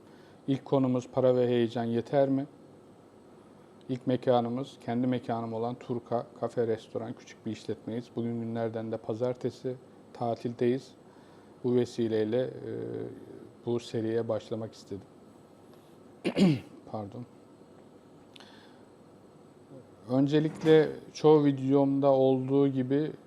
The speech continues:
tek cümleyle özet geçmem gerekirse, mekan açarken sadece para ve heyecan yetmez.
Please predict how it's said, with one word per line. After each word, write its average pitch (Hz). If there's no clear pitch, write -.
tek 139
cümleyle 123
özet 120
geçmem 117
gerekirse, 117
mekan 127
açarken 117
sadece 117
para 120
ve 113
heyecan 113
yetmez. 120